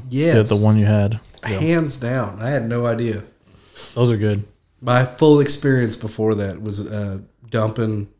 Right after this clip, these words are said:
Speaker 1: rum on Coke. Or different dark liquors with, uh,
Speaker 2: Oops.
Speaker 1: it's mostly just drinking it by itself, actually.
Speaker 2: Really?
Speaker 1: <laughs> I'm being fancy when we get the Coca-Cola out.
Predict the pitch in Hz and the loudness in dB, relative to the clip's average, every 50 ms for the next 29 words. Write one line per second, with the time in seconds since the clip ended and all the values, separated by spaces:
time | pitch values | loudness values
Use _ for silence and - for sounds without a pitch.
0 | _ _ _ 117 113 107 110 113 110 110 107 107 107 - 107 104 104 101 92 - | _ _ _ -20 -8 -4 -2 0 0 0 0 -2 -4 -4 -4 -4 -4 -4 -6 -6
1 | - 107 98 92 - - - - _ _ _ _ _ _ _ _ _ _ _ _ | -6 -6 -8 -8 -12 -16 -20 -20 _ _ _ _ _ _ _ _ _ _ _ _
2 | _ _ _ _ _ _ _ _ _ _ _ _ _ _ _ _ _ _ _ _ | _ _ _ _ _ _ _ _ _ _ _ _ _ _ _ _ _ _ _ _
3 | _ _ _ _ - - 127 123 120 113 143 139 139 147 123 - 113 117 101 117 | _ _ _ _ -8 -2 0 0 4 6 4 6 6 2 2 2 -2 -2 0 2
4 | 107 107 110 - 117 113 110 110 - 113 113 110 107 110 104 101 101 - - 101 | 2 2 2 2 0 0 0 0 0 -2 -4 -2 -2 -2 -2 -4 -4 -4 -6 -6
5 | 95 92 95 98 101 - _ _ _ _ _ _ _ _ _ _ - - - - | -4 -4 -6 -10 -12 -16 _ _ _ _ _ _ _ _ _ _ -14 -14 -14 -18
6 | - _ _ _ _ _ _ _ _ _ _ _ 113 110 _ _ _ _ _ _ | -20 _ _ _ _ _ _ _ _ _ _ _ -20 -20 _ _ _ _ _ _
7 | _ _ _ _ _ _ _ _ _ _ _ _ _ _ _ _ _ _ _ _ | _ _ _ _ _ _ _ _ _ _ _ _ _ _ _ _ _ _ _ _
8 | _ _ _ _ _ _ _ 135 135 - 151 151 170 233 294 285 214 139 113 120 | _ _ _ _ _ _ _ -6 -2 0 2 4 4 4 4 4 2 2 2 2
9 | 113 107 - 120 110 110 113 113 107 107 107 107 101 95 - - - 117 123 117 | 0 0 0 0 0 0 0 0 2 2 2 2 0 -2 -6 -4 -2 0 0 0
10 | - - 104 107 107 104 - - 95 98 98 98 98 - _ _ _ _ _ - | 0 0 0 0 0 0 -2 -8 -8 -8 -8 -8 -10 -12 _ _ _ _ _ -14
11 | - - - - - 131 135 139 143 143 131 113 107 107 131 135 151 151 156 139 | -14 -14 -2 0 2 4 6 6 6 6 4 2 0 2 4 4 6 6 6 4
12 | 120 104 - - 131 120 127 135 131 135 - 113 104 101 104 104 107 107 104 110 | 4 2 -2 -2 -2 0 2 0 0 -2 -6 -8 -6 -4 -4 -4 -4 -2 -4 -4
13 | 98 104 98 - 117 110 110 110 98 98 120 117 117 110 101 98 98 101 101 101 | -4 -4 -6 -4 -4 -4 -4 -6 -8 -4 -2 -2 -2 -2 -2 -4 -6 -8 -8 -8
14 | 98 - | -10 -14